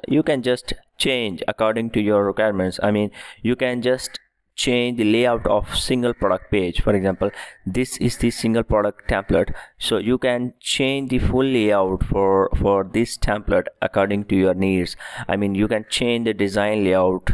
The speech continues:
you can just remove the options that you don't need, you can just, uh, remove the, uh, areas that you don't need. Okay, so,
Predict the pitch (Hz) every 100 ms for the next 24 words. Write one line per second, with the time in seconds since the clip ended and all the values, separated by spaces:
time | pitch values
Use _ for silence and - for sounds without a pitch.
0 | - 98 98 98 95 95 - - - -
1 | - 104 107 104 95 98 95 98 - 107
2 | 101 104 98 92 98 98 101 101 95 95
3 | 92 90 95 95 95 - - - 95 92
4 | 95 92 92 87 95 92 90 - - -
5 | - 95 92 92 - - 92 104 101 104
6 | 98 98 - - 98 92 95 104 - -
7 | - - - 98 92 85 82 - - 95
8 | - 131 135 - - - - 120 120